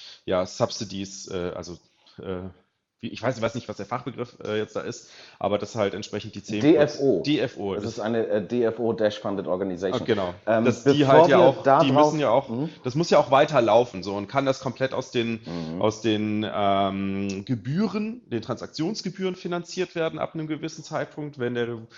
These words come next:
Speaker 1: wenn die, wenn die, wenn der Reward weiter sinkt, oder kann man das halt entsprechend, ähm, oder muss man da entsprechend anders agieren und eventuell die, die Geldmengenausweitung anhöhen, erhöhen?
Speaker 2: Also du hast da eigentlich ein ähnliches, äh, Szenario wie beim Bitcoin auch, ne?
Speaker 1: Genau.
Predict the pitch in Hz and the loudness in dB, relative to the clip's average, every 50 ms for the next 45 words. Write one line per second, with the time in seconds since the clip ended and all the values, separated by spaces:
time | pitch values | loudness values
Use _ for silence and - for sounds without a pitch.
0 | - - _ _ - 113 113 110 107 113 104 104 98 107 107 101 104 104 101 101 | -20 -20 _ _ -6 -6 -4 -4 -4 -4 -6 -6 -6 -6 -6 -6 -6 -6 -6 -6
1 | 98 98 107 101 98 98 101 98 92 95 101 110 - 104 95 98 98 104 90 85 | -6 -6 -4 -4 -4 -4 -6 -6 -4 -4 -4 -4 -4 -4 -4 -4 -4 -6 -6 -6
2 | 110 139 196 208 - - - - 123 127 120 123 123 120 117 113 - 127 127 120 | -6 -6 -6 -8 -10 -12 -8 -4 -4 -2 2 2 4 2 2 0 -2 -4 -4 -4
3 | 120 117 113 113 - - 127 117 113 - - 110 - - - 113 107 - 117 107 | -4 -4 -6 -8 -8 -6 -6 -6 -6 -6 -10 -12 -12 -10 -10 -10 -8 -8 -10 -10
4 | - - - - - - - - _ - 107 110 107 104 104 104 104 107 107 104 | -12 -16 -20 -20 -20 -20 -20 -16 _ -4 -2 0 0 0 -2 -2 -4 -4 -6 -8
5 | - - _ _ - - - - 120 123 123 135 156 160 - 147 127 117 120 107 | -12 -18 _ _ -20 -10 -2 2 2 2 4 2 0 0 0 -2 0 2 0 0
6 | 113 120 - - 110 110 117 127 - - 117 123 120 120 - - 101 - 120 120 | 0 -4 -6 -6 -8 -6 -6 -6 -8 -6 -4 -4 -4 -4 -6 -10 -10 -6 -4 -2
7 | 113 110 110 90 110 110 107 107 104 107 104 120 78 69 101 104 104 104 101 - | -2 -2 -4 -6 -6 -6 -4 -4 -6 -6 -6 -8 -8 -4 -2 0 0 -2 -2 -4
8 | 107 104 101 101 101 95 - 107 107 104 104 104 101 - 110 113 120 113 - 110 | -4 -4 -2 -2 -4 -4 -2 -2 -2 0 -2 -2 -4 -2 -2 -2 -2 -4 -6 -8
9 | 98 101 104 104 - - - 101 - - 101 98 104 98 117 110 - - 90 82 | -8 -8 -8 -8 -8 -8 -10 -10 -6 -6 -4 -4 -4 -6 -8 -12 -12 -14 -16 -18
10 | 80 82 - _ _ _ _ _ _ _ _ - 104 90 95 92 90 82 - _ | -20 -20 -20 _ _ _ _ _ _ _ _ -4 -4 -4 -4 -8 -10 -10 -14 _
11 | _ - - - - - - - - 98 95 107 107 - 110 107 120 135 123 - | _ -20 -20 -20 -20 -20 -10 -6 -4 -2 -2 -2 -2 2 4 4 4 4 4 2
12 | 131 117 110 101 82 104 107 110 110 104 113 110 78 90 104 107 104 101 - 110 | 2 2 2 2 2 0 0 0 -2 -2 -4 -4 -4 -2 -2 -4 -4 -4 -6 -6
13 | 107 101 - 107 98 95 90 87 - - 95 92 90 87 92 90 87 85 82 92 | -6 -6 -4 -2 -2 -2 -2 -2 -4 -6 -4 -2 -2 -2 -2 -4 -4 -4 -6 -4
14 | 87 87 85 80 71 98 - - - 82 71 65 85 120 127 - - 117 98 85 | -4 -4 -4 -4 -6 -10 -10 -8 -10 -10 -8 -6 -6 -6 -6 -4 -2 -2 -2 -2
15 | 85 90 | -4 -8